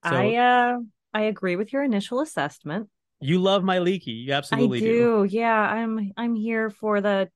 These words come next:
Speaker 2: ten foot tall forest mommy.
Speaker 1: <laughs> Yeah, tree mommy.
Speaker 2: <laughs>
Speaker 1: Ten
Speaker 2: Tree
Speaker 1: foot tall
Speaker 2: mommy.
Speaker 1: tree mommy. Take me away.
Speaker 2: <laughs> I'm, I'm okay with this. She sounds fantastic.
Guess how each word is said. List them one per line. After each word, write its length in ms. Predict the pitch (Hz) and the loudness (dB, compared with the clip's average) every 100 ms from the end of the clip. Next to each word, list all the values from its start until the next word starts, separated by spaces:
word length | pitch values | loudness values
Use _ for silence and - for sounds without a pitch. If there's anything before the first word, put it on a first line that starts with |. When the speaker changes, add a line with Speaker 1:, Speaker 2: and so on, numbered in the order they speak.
| _ | _
Speaker 2:
ten 280 | - 185 208 | -4 -2 -2
foot 280 | 202 185 185 | -2 -4 -6
tall 300 | 190 190 175 | -8 -8 -6
forest 360 | - 185 180 175 | -2 0 0 -4
mommy. 400 | 165 156 151 151 - | -6 -6 -6 -10 -16
Speaker 1:
<laughs> 60 | _ _ - _ - - _ _ _ - - - - 220 214 202 139 | _ _ -20 _ -18 -18 _ _ _ -16 -10 -12 -12 -12 -10 -8 -8
Yeah, 280 | - 233 151 - 262 165 | -4 -2 -2 -6 -20 -18
tree 200 | - 214 | -4 -2
mommy. 400 | 185 123 117 110 104 _ | 0 -2 -4 -8 -14 _
Speaker 2:
<laughs> 160 | _ | _
Speaker 1:
Ten 220 | - 170 196 | -2 0 2
Speaker 2:
Tree 180 | - | 4
Speaker 1:
foot 60 | 247 | 4
tall 120 | 196 | 6
Speaker 2:
mommy. 160 | - 202 | 4 2
Speaker 1:
tree 120 | 165 | -2
mommy. 460 | 147 131 120 123 92 _ _ _ _ _ - - - | -2 -4 -6 -10 -12 _ _ _ _ _ -20 -14 -4
Take 160 | 165 | -4
me 120 | 160 | 0
away. 540 | 165 151 143 131 127 - _ _ _ _ _ _ _ _ _ _ _ - - _ - | 0 2 0 0 -2 -6 _ _ _ _ _ _ _ _ _ _ _ -18 -18 _ -6
Speaker 2:
<laughs> 120 | - _ - | -6 _ -8
I'm, 200 | 170 170 - | -4 -4 -2
I'm 200 | 202 202 | 0 2
okay 320 | 202 202 226 | 0 -2 -2
with 200 | 202 180 | -2 -4
this. 240 | 139 139 - _ _ _ | -6 -8 -10 _ _ _
She 580 | - - 196 196 196 - - | -12 -2 2 2 0 -4 -8
sounds 280 | 175 147 151 | -4 -4 -4
fantastic. 1120 | - 135 - - 139 131 - - 110 76 - | -8 -8 -10 -6 -4 -4 -6 -10 -8 -10 -16